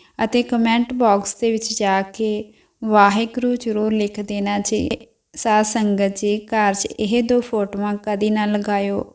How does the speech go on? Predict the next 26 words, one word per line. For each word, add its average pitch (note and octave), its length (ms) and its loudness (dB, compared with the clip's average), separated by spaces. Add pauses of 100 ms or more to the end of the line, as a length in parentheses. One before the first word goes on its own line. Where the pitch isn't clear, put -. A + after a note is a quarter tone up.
(600)
ਭਾਵ G#3+ 340 4
ਸੋ A#3+ 260 4
ਜਾਣ G3+ 400 0
ਕੇ A3 240 2
ਗਰੀਬੀ, G#3 560 0
ਬਰਬਾਦੀ G#3 720 0
ਸ਼ੁਰੂ A3 320 0
ਹੋ A3 160 2
ਜਾਵੇਗੀ। G3+ 680 -2 (720)
ਅਸੀਂ B3+ 280 4
ਜੋ C#4 140 4
ਗੱਲਾਂ G#3+ 440 0 (160)
ਅੱਜ G3+ 140 -4
ਤੁਹਾਡੇ G#3 480 0
ਨਾਲ G3 220 0
ਕਰਨ G3 360 0
ਜਾ G#3 260 2
ਰਹੇ G3 260 0
ਹਾਂ G#3 240 -4 (600)
ਸੰਗਤ G#3 440 0
ਜੀ, G#3+ 360 -4 (400)
ਉਹ A#3+ 140 2
ਬਹੁਤ G#3+ 420 0
ਜ਼ਰੂਰੀ G#3+ 440 0
ਗੱਲਾਂ G3+ 400 -2
ਹਨ G3 280 -2